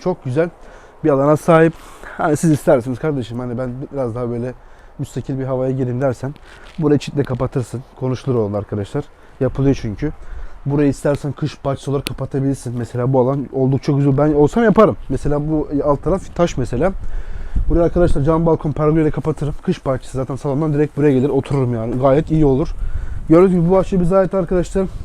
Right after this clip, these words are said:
Bunun akşamki görüntüsü de çok güzel olur. Bittiğinde inşallah nasip olursa akşam da çekmeye geliriz.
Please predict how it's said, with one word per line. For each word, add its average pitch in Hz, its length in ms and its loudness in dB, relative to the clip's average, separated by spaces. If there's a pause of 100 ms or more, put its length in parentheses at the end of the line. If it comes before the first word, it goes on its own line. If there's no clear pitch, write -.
(140)
Bunun 170 120 2
akşamki 151 400 -2
görüntüsü 151 320 -2
de 143 40 0
çok 127 180 -6
güzel 123 140 -4
olur. 123 160 -4 (500)
Bittiğinde 147 380 0
inşallah 147 460 0
nasip 131 280 -6
olursa 127 220 -2
akşam 139 280 -2
da 127 40 -4
çekmeye 139 420 -4 (400)
geliriz. 147 420 2